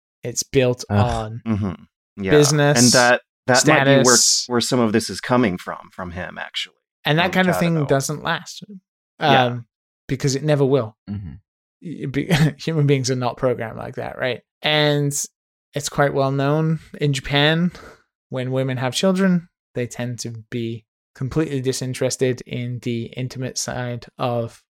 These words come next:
Speaker 1: uh, this is all, like, typical stereotypes in Japan, but it's not unfounded.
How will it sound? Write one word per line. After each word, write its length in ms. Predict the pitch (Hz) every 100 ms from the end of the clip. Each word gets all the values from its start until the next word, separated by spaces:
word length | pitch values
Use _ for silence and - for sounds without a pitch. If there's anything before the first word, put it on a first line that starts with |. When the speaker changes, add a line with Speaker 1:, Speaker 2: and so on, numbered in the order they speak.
| -
Speaker 1:
uh, 160 | 139 147
this 240 | 151 214 220
is 100 | 165
all, 400 | - 147 156 147
like, 420 | 135 120 - - _
typical 440 | - 180 - 160 139
stereotypes 640 | - 127 123 120 123 113
in 80 | 127
Japan, 360 | 117 - 117 120
but 120 | 120
it's 240 | 117 - -
not 320 | 139 127 - _
unfounded. 880 | 139 135 - 160 156 139 107 -